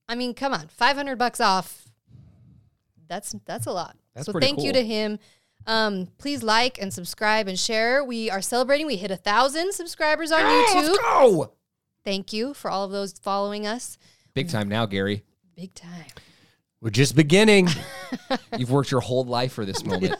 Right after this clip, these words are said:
Speaker 1: <laughs> I don't know. I think it deserves a giveaway, so I think we'll do a Guess the Score giveaway this week.
Speaker 2: For
Speaker 1: For
Speaker 2: what?
Speaker 1: the,
Speaker 2: What's the
Speaker 1: the,
Speaker 2: prize?
Speaker 1: the Oregon game. I, we'll put a prize pack together. I don't know. Watch
Speaker 3: We'll
Speaker 1: our
Speaker 3: put
Speaker 1: social
Speaker 3: something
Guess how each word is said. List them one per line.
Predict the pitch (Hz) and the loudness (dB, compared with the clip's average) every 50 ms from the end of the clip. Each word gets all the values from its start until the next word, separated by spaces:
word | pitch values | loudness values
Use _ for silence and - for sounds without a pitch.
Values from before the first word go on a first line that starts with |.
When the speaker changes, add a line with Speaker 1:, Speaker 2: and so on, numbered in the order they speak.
| - - | -8 -12
Speaker 1:
<laughs> | 381 - _ - 269 - - _ - 139 127 _ - - | -14 -14 _ -16 -16 -16 -16 _ -10 -10 -10 _ -4 -6
I | 147 - - - - - _ _ _ _ _ _ - - _ _ - - | -6 -6 -6 -12 -12 -12 _ _ _ _ _ _ -20 -20 _ _ -10 -6
don't | 523 571 392 | -4 -2 0
know. | 226 220 240 | 0 2 2
I | 254 262 | 2 2
think | 262 381 466 - | 2 0 0 0
it | 320 302 311 277 - 233 | -2 -4 -4 -4 -8 -6
deserves | 220 254 226 220 214 214 196 | -6 -4 -2 -2 -2 -2 -2
a | 196 185 | -4 -6
giveaway, | 165 190 175 175 190 202 233 277 | -6 -8 -6 -4 -4 -4 -2 -4
so | - - 311 | -4 -4 -4
I | 311 | -4
think | - 392 392 392 - | -4 -6 -8 -6 -6
we'll | 370 359 | -8 -6
do | 349 339 349 | -6 -6 -8
a | 339 330 | -8 -6
Guess | 269 311 311 302 - | -4 -4 -4 -4 -6
the | - 294 | -10 -10
Score | - - - 330 339 320 220 190 185 180 175 - _ _ _ _ _ _ _ _ _ _ _ _ _ _ _ _ _ _ _ _ _ _ | -10 -10 -8 -4 -2 -2 0 0 -2 -4 -6 -12 _ _ _ _ _ _ _ _ _ _ _ _ _ _ _ _ _ _ _ _ _ _
giveaway | 190 214 202 202 196 190 185 180 170 | -6 -4 -2 -2 0 0 0 -2 -2
this | 175 170 - - - | -4 -8 -8 -8 -8
week. | 170 156 156 _ - - - - _ _ _ _ _ _ _ | -10 -10 -12 _ -18 -20 -20 -20 _ _ _ _ _ _ _
Speaker 2:
For | - 110 | -4 -4
Speaker 1:
For | 101 101 | -2 2
Speaker 2:
what? | 113 120 - | 2 2 2
Speaker 1:
the, | 104 196 92 | 2 0 -4
Speaker 2:
What's | 92 110 - - | -8 -12 -12 -8
the | - 240 | -8 -6
Speaker 1:
the, | - | -2
Speaker 2:
prize? | - 131 127 101 90 - | 0 0 0 0 -2 -4
Speaker 1:
the | 214 226 | -4 -4
Oregon | 233 247 262 254 240 220 | -4 -4 -6 -6 -6 -6
game. | 202 196 196 - | -6 -8 -8 -8
I, | - 359 466 | -12 -12 -10
we'll | 480 466 466 440 | -6 -6 -6 -6
put | 440 - 381 339 | -6 -8 -8 -8
a | 302 | -8
prize | - - 175 160 151 - | -8 -8 -12 -12 -12 -12
pack | - 143 139 _ | -14 -16 -16 _
together. | - - 151 156 156 | -18 -18 -16 -12 -10
I | 170 190 | -8 -8
don't | 185 151 | -8 -8
know. | - 147 - - | -12 -16 -18 -6
Watch | 196 240 269 262 | 2 2 2 4
Speaker 3:
We'll | 277 262 | 4 2
Speaker 1:
our | |
Speaker 3:
put | 190 - | 4 4
Speaker 1:
social | 247 220 165 - | 2 2 2 0
Speaker 3:
something | - | 0